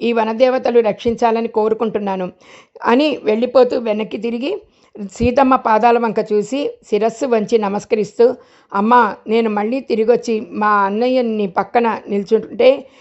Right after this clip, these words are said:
మా అన్నయ్య పాదాలకి నీ పాదాలకి కలిపి నమస్కరించే అదృష్టం నాకు దొరుకుతుందా?" అన్నాడు. అప్పుడు సీతమ్మ, "పాపిష్టివాడా,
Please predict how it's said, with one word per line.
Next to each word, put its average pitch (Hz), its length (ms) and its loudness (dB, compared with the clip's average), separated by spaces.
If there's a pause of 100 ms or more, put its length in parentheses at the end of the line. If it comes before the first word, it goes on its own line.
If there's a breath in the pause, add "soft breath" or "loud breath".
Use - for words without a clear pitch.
(160 soft breath)
మా 226 100 0
అన్నయ్య 233 440 2
పాదాలకి 226 640 0
నీ 226 160 0
పాదాలకి 220 600 0
కలిపి 226 380 -2
నమస్కరించే 214 680 -2
అదృష్టం 202 540 -2
నాకు 202 220 -2
దొరుకుతుందా?" 208 680 -2 (400 soft breath)
అన్నాడు. 202 340 0
అప్పుడు 208 300 -4
సీతమ్మ, 220 480 0
"పాపిష్టివాడా, 185 840 -2